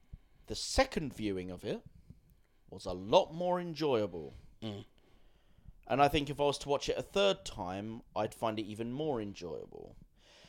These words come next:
Speaker 1: It's one of those rare films that realistically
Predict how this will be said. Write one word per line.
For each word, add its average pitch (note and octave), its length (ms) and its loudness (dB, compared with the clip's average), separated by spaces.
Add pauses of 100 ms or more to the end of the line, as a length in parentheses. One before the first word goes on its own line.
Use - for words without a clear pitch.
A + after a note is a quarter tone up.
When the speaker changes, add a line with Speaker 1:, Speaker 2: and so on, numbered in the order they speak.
(140)
Speaker 1:
It's A#2+ 220 -2
one F3 140 2
of A3+ 60 -2
those A#3 220 2
rare F3+ 320 10
films A2+ 720 4
that A#2 400 8
realistically B2 1000 0